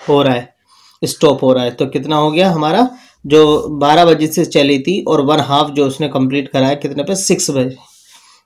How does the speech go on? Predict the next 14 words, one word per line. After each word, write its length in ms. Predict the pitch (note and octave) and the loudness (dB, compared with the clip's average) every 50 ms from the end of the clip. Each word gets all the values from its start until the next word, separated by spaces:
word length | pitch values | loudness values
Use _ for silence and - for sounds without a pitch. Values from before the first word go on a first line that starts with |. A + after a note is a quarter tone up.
| _ _ | _ _
तो 100 | D3+ C3+ | -4 0
क्या 120 | C3 C#3+ C3+ | 0 0 0
होगा, 200 | C3+ D3+ F3 G3+ G3+ - | 2 0 0 -2 -2 -6
जो 240 | - - C3+ C#3+ C3 | -10 -4 -2 0 0
needle 340 | C3+ C3+ C3+ C#3+ F3 F#3 - - | 2 0 2 2 2 0 0 -2
stop 440 | - - - - D#3+ E3+ E3+ E3+ - | -8 -8 0 2 4 4 4 2 2
होगी, 320 | C3+ C3 B2+ B2+ C3+ C#3+ C#3+ | 0 0 0 0 -2 -2 -2
जो 160 | C#3+ C3+ B2+ - | -2 -4 -4 -4
hand 340 | - D3 D#3+ F3+ F#3 F3 | -4 -2 0 2 2 2
है, 140 | D3 - - - | 0 -2 -2 -4
R 220 | D#3 D3 D#3+ E3+ D#3+ | -2 0 0 0 0
hand 320 | C#3+ D3+ C#3+ C#3 C3 C3 | 0 0 0 0 0 0
जो 120 | C3+ C3 B2 | 0 -2 -2
है, 200 | B2 B2+ C#3 | -2 -2 -4